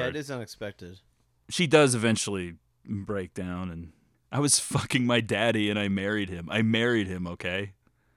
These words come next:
Speaker 1: You do feel awful for her, but you cannot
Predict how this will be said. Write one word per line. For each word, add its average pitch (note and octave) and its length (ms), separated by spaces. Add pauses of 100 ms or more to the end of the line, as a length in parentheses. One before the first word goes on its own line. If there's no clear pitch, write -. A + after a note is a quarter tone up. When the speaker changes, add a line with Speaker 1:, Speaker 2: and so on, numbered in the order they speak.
(120)
Speaker 1:
You D#3+ 160
do F#3 200
feel E3+ 240
awful F#2+ 760
for - 240
her, F2 240
but F2 320
you G#2 160
cannot F#2 560